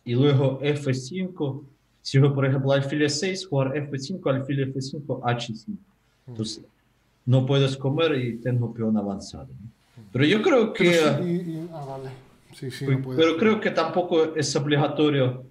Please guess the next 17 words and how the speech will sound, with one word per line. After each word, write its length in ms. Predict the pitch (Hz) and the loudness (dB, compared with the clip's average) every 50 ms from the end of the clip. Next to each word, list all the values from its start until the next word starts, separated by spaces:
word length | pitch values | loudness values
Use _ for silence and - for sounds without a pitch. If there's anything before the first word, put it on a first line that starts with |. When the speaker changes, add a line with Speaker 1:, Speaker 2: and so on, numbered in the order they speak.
| _ _ _ _ _ _ _ _ _ _ _ _ _ _ _ _ _ _ _ _ _ _ _ _ - | _ _ _ _ _ _ _ _ _ _ _ _ _ _ _ _ _ _ _ _ _ _ _ _ -8
Speaker 1:
eh, 140 | 127 131 131 | -6 -6 -4
jugar 340 | 131 - 143 139 147 139 139 | 0 2 4 6 6 6 4
alfil 360 | 139 135 135 - 160 147 143 | 4 2 0 -2 0 0 0
E 40 | 139 | 0
seis, 280 | - - 175 - - | 0 0 -2 -2 -2
puedes, 520 | - - 151 147 139 135 131 - - - - _ _ - | -4 0 0 2 2 2 0 -2 -6 -10 -18 _ _ -10
eh, 120 | 131 131 127 | -8 -6 -6
seguir 460 | - - - 139 131 131 143 127 120 | -4 -2 0 2 4 6 6 4 4
jugando 480 | 139 139 131 127 131 131 135 135 143 | 2 2 2 2 2 2 2 0 0
aquí 400 | 143 139 - - 170 160 135 127 127 | -2 -2 -2 -6 -6 -6 -4 -4 -2
y 140 | 120 131 131 | -2 -2 -2
el 60 | 135 | 0
momento 380 | 131 131 139 143 143 143 143 | 2 2 2 2 2 0 0
que 120 | - 143 135 | -2 -2 -2
juegues 320 | 131 151 147 143 143 143 147 | 0 2 2 2 2 2 0
F 260 | 160 165 165 160 147 139 | 0 0 0 -2 -6 -6
cinco, 420 | - - 135 127 110 - - | -6 -6 -6 -6 -6 -8 -10